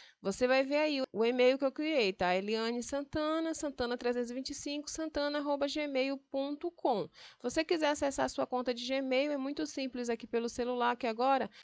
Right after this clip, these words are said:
é só você clicar aqui nesse ícone, clica, e aqui vai aparecer Gmail, você clica em Gmail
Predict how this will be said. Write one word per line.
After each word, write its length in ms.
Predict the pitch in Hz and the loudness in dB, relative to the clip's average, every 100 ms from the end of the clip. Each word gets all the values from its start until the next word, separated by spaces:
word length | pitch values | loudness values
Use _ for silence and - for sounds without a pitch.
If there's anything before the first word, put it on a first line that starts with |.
| - | -6
é 100 | 190 | -4
só 220 | - 254 | 4 4
você 200 | 254 294 | 4 -2
clicar 320 | 294 262 247 | -4 0 2
aqui 260 | 233 - 240 | 0 0 -2
nesse 280 | 220 214 226 | 0 -2 -2
ícone, 460 | 226 269 294 294 | 0 -2 -4 -6
clica, 520 | 294 254 233 254 - 403 - _ - | -6 -4 -2 -2 -2 -4 -6 _ -4
e 140 | 277 | 0
aqui 240 | 294 302 | 2 0
vai 160 | 294 285 | 2 2
aparecer 480 | 285 277 277 285 269 | 2 2 0 0 -2
Gmail, 520 | 285 285 240 226 254 | -2 -2 2 2 2
você 280 | 247 233 240 | -2 -4 -4
clica 260 | 226 220 | -4 -2
em 60 | 226 | -2
Gmail 680 | 214 220 196 190 214 269 | 0 0 2 2 0 -2